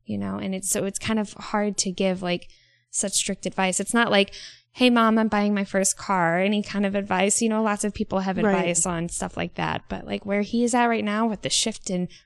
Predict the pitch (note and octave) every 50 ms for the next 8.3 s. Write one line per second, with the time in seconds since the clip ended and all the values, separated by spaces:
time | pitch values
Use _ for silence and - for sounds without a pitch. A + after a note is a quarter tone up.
0 | _ _ _ - - - - - G3+ A3 B3 B3+ B3+ A#3+ A3+ G#3 F3+ - - -
1 | - - G3 F#3 - - G#3+ G#3 A3 G#3 - F#3+ E3+ F3+ F#3 F#3+ A3 A#3 A#3+ B3
2 | B3 B3 B3 A3 G3 F3+ F3+ F3+ E3+ E3+ E3+ F3+ F#3 F#3+ F#3 G3 A3 B3 B3+ A3+
3 | G#3 F#3 F3+ G3 F#3 F3 F3 - - - - - - _ - G3 F3+ - - F#3
4 | F3+ - - - - G3 A3 G#3 F3+ F3+ - - G3 A3 - - C#4 C#4 C#4+ C#4+
5 | C#4+ C#4+ C#4 C#4 C4+ C#4 C#4+ D4 C#4+ C4 G#3 G#3 G#3 F#3+ F3+ E3 - - - -
6 | B3 C4 A#3+ B3 B3 B3+ G#3 F#3 F3+ A#3+ B3 B3+ B3+ A#3+ B3+ C#4+ C#4 B3+ B3+ B3+
7 | B3+ B3 A#3+ G3 F3+ F3 F3+ G3+ B3 C4 - D4 D4+ D4+ D4 C4 A#3 A3 G#3+ G#3+
8 | G#3+ G#3+ G#3+ A3 -